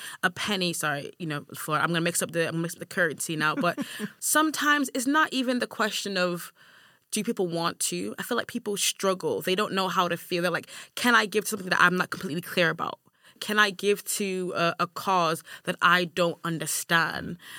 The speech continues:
And what GoFundMe did is, you can be anonymous and just give five pounds. No one needs to know what you've done. No one, the right hand doesn't need to know what the left hand did. And that created this kind of, like, safety net for people. And they felt like, "Okay, I, I can, I can do this."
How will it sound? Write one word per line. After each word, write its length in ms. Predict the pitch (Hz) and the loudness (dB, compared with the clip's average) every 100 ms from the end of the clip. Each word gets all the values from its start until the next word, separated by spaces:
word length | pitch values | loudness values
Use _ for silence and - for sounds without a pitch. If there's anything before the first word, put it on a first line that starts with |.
| - | 0
And 380 | 202 196 196 185 | 4 4 2 2
what 120 | 220 | 2
GoFundMe 640 | 202 208 - 240 226 190 156 | 4 2 4 0 0 -2 -2
did 320 | 240 294 190 | 0 2 2
is, 400 | 156 156 156 - _ | 2 0 -4 -8 _
you 100 | 240 | -4
can 80 | 277 | 0
be 80 | 202 | 2
anonymous 400 | 180 240 165 - | 2 0 -2 -4
and 80 | |
just 80 | 151 | -4
give 140 | 170 170 | -6 -6
five 220 | 156 165 | -6 -6
pounds. 380 | - - - - - | -6 -6 -8 -16 -8
No 140 | 214 277 | 2 4
one 140 | 262 | 4
needs 160 | 214 180 | 2 0
to 80 | |
know 80 | 202 | 0
what 140 | 180 - | -2 -4
you've 180 | 156 | -6
done. 180 | 147 127 117 | -4 -4 -4
No 180 | 185 | 0
one, 180 | 240 240 | 0 0
the 80 | 196 | 2
right 220 | 196 214 | 4 4
hand 320 | 190 196 185 | 4 4 4
doesn't 180 | 170 170 | 0 -6
need 120 | 170 | -8
to 40 | 180 | -6
know 60 | |
what 80 | 156 | -6
the 80 | 156 | -4
left 180 | 160 - | -4 -2
hand 240 | 151 165 | -4 -2
did. 180 | 185 165 | 0 0
And 200 | 170 175 | 0 0
that 320 | 233 247 - - - - | 6 6 4 -4 -18 -14
created 300 | - 220 214 | -4 2 2
this 100 | 185 | 2
kind 180 | - 220 | -2 -2
of, 80 | 196 | 2
like, 180 | 190 - | 2 2
safety 540 | - - 185 226 - | 0 2 2 0 -4
net 160 | 294 - | -6 -4
for 140 | - | -8
people. 480 | - 311 302 330 330 | -6 -4 -2 0 2
And 100 | 254 | 4
they 120 | 220 | 2
felt 220 | - 208 | 4 2
like, 200 | 180 185 | 2 2
"Okay, 260 | 185 180 160 - | 0 2 -2 4
I, 320 | 185 185 180 160 | 6 6 4 0
I 160 | - 175 | 0 0
can, 320 | - 180 170 - | -2 -6 -4 -6
I 100 | 165 | -6
can 280 | - 170 165 | -2 -2 -2
do 200 | 165 160 | -4 -6
this." 340 | 170 - - | -6 -6 -6